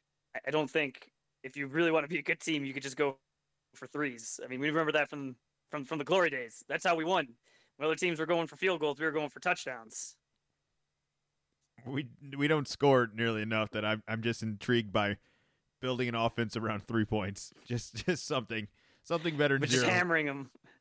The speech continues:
Speaker 2: All right, moving on here. College basketball season's going on. I don't have a whole lot of good news to report of Michigan State.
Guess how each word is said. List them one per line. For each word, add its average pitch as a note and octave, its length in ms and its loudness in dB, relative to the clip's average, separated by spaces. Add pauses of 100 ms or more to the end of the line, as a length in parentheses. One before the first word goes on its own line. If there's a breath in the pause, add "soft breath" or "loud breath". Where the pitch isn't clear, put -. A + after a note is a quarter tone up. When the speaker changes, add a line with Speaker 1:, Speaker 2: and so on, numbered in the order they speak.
(640)
Speaker 2:
All D3+ 80 -2
right, B2 220 4
moving F#3 260 10
on C#3 200 8
here. A#2+ 340 2 (400)
College F#3 300 6
basketball D3 380 2
season's A#2+ 340 2
going A2+ 280 4
on. G#2 300 0 (100)
I D3+ 360 4 (220)
don't C#3+ 200 2
have C3 180 6
a B2 40 2
whole A#2+ 160 4
lot A#2 160 4
of A2 80 -2
good A#2+ 160 0
news A2+ 180 0
to G#2+ 80 -4
report G#2 400 2
of G2 140 -10
Michigan G#2+ 320 -6
State. G2+ 360 -4